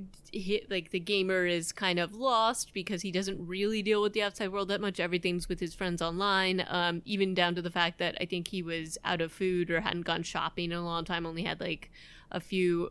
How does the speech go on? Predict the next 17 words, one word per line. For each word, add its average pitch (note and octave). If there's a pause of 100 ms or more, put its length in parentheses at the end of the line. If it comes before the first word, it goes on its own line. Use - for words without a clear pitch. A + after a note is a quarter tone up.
(120)
like, E3+
meager F3+
supplies E3+
in F3+
his E3
apartment. E3 (680)
And G3
they G#3
take G3+
that F3+
to F#3
a E3
different F3
level E3
in E3
this D#3+
film, E3